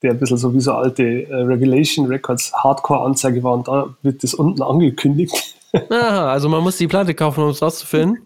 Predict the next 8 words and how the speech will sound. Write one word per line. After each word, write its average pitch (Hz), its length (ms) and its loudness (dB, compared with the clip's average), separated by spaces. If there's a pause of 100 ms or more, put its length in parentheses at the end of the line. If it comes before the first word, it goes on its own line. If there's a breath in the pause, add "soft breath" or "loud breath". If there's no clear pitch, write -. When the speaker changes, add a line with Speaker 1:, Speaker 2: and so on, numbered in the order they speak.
Speaker 1:
Genau, 147 420 4
aber, 139 400 2
Speaker 2:
Ah, 175 500 0
Speaker 1:
äh, 139 40 -4
Speaker 2:
okay, 139 120 -4
Speaker 1:
ja, 135 80 -2
Speaker 2:
okay. 135 280 -6
Speaker 1:
aber 135 340 0